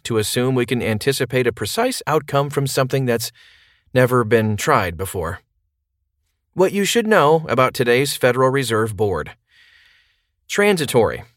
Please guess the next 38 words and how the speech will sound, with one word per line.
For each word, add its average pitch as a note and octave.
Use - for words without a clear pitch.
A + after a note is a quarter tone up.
isn't E3
a D#3
word C#3+
the D3
Federal C3+
Reserve A#2+
has A#2+
mentioned G#2+
once F#2+
in G#2
passing. F#2
It's A#2
an C#3
ethos, A2+
practically C3+
a A2
new C#3
religion. G#2+
The C3+
head F#3
pastor E3
in A#2+
this B2
new C3+
church C3+
of A#2+
the B2
transitory C3+
is C#3
Jerome D3
Powell, G2
the G#2
chair C3
of D3
the A#2
Federal B2+
Reserve A#2
Board. F2